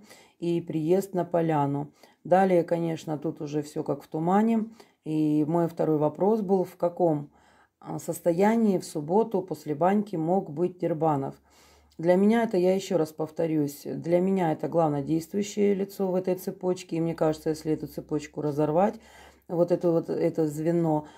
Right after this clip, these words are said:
то есть вся цепочка, она рухнет. А, Наде-, Надежда Вань-, Ванюшина.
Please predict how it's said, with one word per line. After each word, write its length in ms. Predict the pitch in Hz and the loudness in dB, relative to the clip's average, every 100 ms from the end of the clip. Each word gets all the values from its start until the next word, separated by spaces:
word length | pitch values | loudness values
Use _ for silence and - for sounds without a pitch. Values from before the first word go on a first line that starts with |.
| - | -8
то 80 | 170 | -4
есть 100 | 151 | -2
вся 140 | - 202 | 2 0
цепочка, 560 | 190 - 180 - - | 0 -4 -4 -4 -4
она 240 | 151 156 165 | -2 0 0
рухнет. 580 | 151 139 - 143 139 _ _ _ _ _ _ _ _ _ _ _ - | -2 -4 -8 -10 -10 _ _ _ _ _ _ _ _ _ _ _ -12
А, 280 | 147 151 143 | -6 -2 -2
Наде-, 560 | 151 147 165 160 175 | -2 0 0 2 0
Надежда 560 | 170 175 160 214 170 196 | 2 0 2 2 2 -2
Вань-, 360 | 185 185 - - 160 | 0 -2 -4 -12 -6
Ванюшина. 680 | 190 165 151 - 143 143 | -2 -2 -4 -8 -8 -8